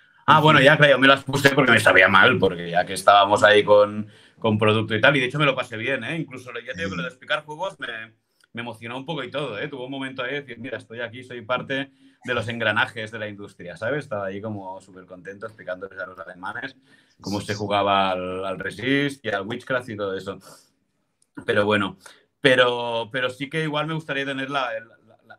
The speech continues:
Speaker 1: la otra parte de la experiencia porque, claro, es muy distinto, ¿no? El, yo, yo me acuerdo que la última noche, de hecho, incluso dijimos, "Vamos a jugar a algo".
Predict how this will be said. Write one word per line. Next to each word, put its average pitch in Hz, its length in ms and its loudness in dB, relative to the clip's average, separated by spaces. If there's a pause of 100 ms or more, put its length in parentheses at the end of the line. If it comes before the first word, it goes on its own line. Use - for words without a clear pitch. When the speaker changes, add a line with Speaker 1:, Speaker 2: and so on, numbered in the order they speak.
(160)
Speaker 1:
la 113 100 -12
otra 120 220 -8
parte 127 260 -4
de 120 80 -8
la 120 80 -8
experiencia 123 640 -8
porque, 120 220 -14
claro, 120 180 -6
es 110 80 -20
muy 113 80 -20
distinto, 110 560 -14
¿no? 143 200 -14
El, 92 420 -16 (320)
yo, 104 80 -6 (160)
yo 120 80 -10
me 120 60 -2
acuerdo 123 240 -2
que 127 60 2
la 120 80 0
última 123 260 -4
noche, 127 320 -4
de 120 100 -6
hecho, 117 140 -10
incluso 131 280 -10
dijimos, 110 340 -10
"Vamos 147 180 -10
a 160 80 -8
jugar 151 260 -2
a 113 120 0
algo". 98 340 -10